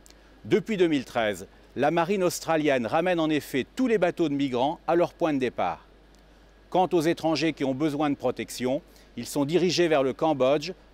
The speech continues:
que l'Australie paye pour les accueillir. Cette politique est un succès. En deux mille quatorze, plus aucun bateau de migrants arrivait en Australie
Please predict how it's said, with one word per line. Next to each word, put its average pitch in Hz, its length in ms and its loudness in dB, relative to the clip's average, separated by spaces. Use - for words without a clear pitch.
que 165 80 0
l'Australie 151 560 0
paye 156 440 0
pour 196 120 4
les 147 180 0
accueillir. 98 420 -6
Cette - 300 -2
politique 180 520 0
est 143 140 -4
un 135 80 -2
succès. 123 500 -6
En 226 120 4
deux 208 120 2
mille 185 160 -4
quatorze, 110 520 -2
plus 226 280 2
aucun 202 300 2
bateau 180 340 2
de 160 80 0
migrants 147 460 -2
arrivait 139 340 -2
en 139 140 -2
Australie 123 500 -4